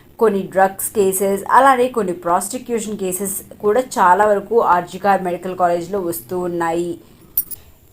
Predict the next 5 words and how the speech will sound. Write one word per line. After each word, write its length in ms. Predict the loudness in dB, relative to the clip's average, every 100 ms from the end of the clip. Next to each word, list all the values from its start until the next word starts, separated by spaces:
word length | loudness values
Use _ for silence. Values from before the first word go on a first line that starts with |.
| -8
ఇప్పుడు 360 | -8 0 2
మనకి 440 | 2 4 2 4 2
అర్థం 300 | 2 -2 0
కావాల్సింది 540 | 4 4 4 0 -2
ఏంటంటే 1000 | 0 2 0 0 0 0 0 0 0 -2